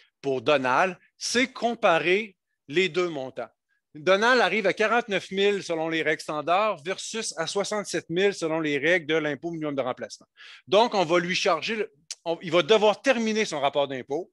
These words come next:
avec le plus élevé des deux. Je vous rappelle qu'on n'a pas, juste vous, vous montrer les étapes là, ici.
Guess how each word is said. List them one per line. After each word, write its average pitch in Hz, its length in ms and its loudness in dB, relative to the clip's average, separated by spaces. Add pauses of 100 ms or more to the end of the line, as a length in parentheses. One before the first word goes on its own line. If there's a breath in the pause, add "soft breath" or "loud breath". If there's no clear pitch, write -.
(580 soft breath)
avec 185 260 2
le 190 120 4
plus 208 440 -2
élevé 135 280 -4
des 113 140 -12
deux. 101 160 -14 (680 loud breath)
Je 139 100 -10
vous 151 60 0
rappelle 220 340 4
qu'on 190 480 2
n'a 170 100 0
pas, 226 180 -2 (520)
juste 214 220 -6
vous, 156 240 -8
vous 135 200 -6
montrer 147 360 -2
les 139 180 -2
étapes 165 360 -4
là, 151 140 -6
ici. 156 380 -12